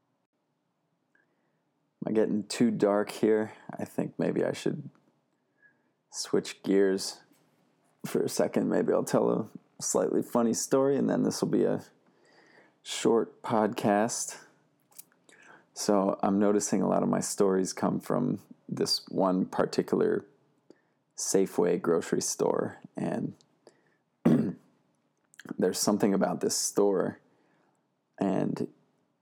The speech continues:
in this case, I think it's probably the portal to another dimension or a wormhole in time or something. And, um, so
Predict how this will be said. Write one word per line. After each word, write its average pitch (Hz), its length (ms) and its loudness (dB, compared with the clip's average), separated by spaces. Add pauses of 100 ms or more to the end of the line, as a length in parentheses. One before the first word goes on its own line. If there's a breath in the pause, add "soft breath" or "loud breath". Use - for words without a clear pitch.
(140)
in 101 140 -2
this 98 160 -2
case, - 320 -2
I - 60 0
think - 240 -4
it's - 300 -4 (220)
probably - 280 -2
the - 100 -4
portal 107 480 -2
to - 180 -2
another 92 300 0
dimension - 640 -4
or 101 120 -4
a 104 60 -4
wormhole 90 580 -2
in - 60 -6
time - 380 -4
or - 60 -4
something. - 500 -6
And, - 140 -8 (1300 loud breath)
um, - 460 -6 (120)
so 87 460 -2